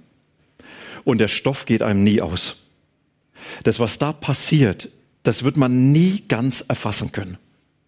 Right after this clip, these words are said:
Und ich glaube, ich werde nie dorthin kommen, dass ich sage, jetzt habe ich alles verstanden, was da passiert ist.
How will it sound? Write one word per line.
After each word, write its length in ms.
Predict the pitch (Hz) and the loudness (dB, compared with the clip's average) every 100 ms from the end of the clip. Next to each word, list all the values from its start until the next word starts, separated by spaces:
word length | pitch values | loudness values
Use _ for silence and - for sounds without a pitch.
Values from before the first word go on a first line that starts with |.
| _ _ _ - - - - | _ _ _ -20 -16 -8 2
Und 100 | 113 | 2
ich 100 | - | 2
glaube, 200 | 147 151 | 0 0
ich 140 | - | 0
werde 220 | 131 - | -2 2
nie 300 | 139 165 208 | 4 6 4
dorthin 580 | - 143 156 - 147 135 | 2 0 0 0 2 2
kommen, 200 | 113 117 | 2 2
dass 120 | 117 | 2
ich 100 | 117 | 0
sage, 160 | 123 110 | 0 0
jetzt 160 | 113 | 0
habe 120 | 113 104 | 0 -2
ich 200 | - 120 | -2 0
alles 260 | 143 151 | 2 2
verstanden, 440 | - 120 - 107 101 | -2 -2 0 0 0
was 160 | 98 | -2
da 80 | 113 | -4
passiert 400 | - - 120 104 | -6 -4 -4 -6
ist. 240 | 95 - | -8 -10